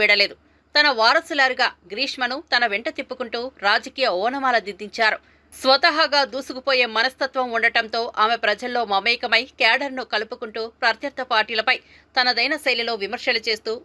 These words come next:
ఉత్తరాంధ్ర షివింగ్గా పేరు పొందారు. దీనికి తోడు టీడీపీ పార్టీకి కట్టుబడి ఉండటంతో అధిష్టానం ఆమెకు ఏపీ మహిళా ఫైనాన్స్ కార్పొరేషన్ చైర్పర్సన్గా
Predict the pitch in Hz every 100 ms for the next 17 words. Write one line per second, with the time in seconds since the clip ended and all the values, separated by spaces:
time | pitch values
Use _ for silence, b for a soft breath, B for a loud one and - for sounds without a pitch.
0 | 196 214 285 269 254 233 - 196 247 254
1 | 233 214 202 214 202 208 208 - b b
2 | 147 247 294 311 294 285 285 - 311 330
3 | 311 294 254 247 254 254 254 220 269 254
4 | 247 233 233 220 226 226 - 202 208 -
5 | 240 226 202 208 208 - - 208 247 277
6 | 240 208 226 220 220 208 226 - 208 208
7 | 220 208 214 - 220 226 202 208 202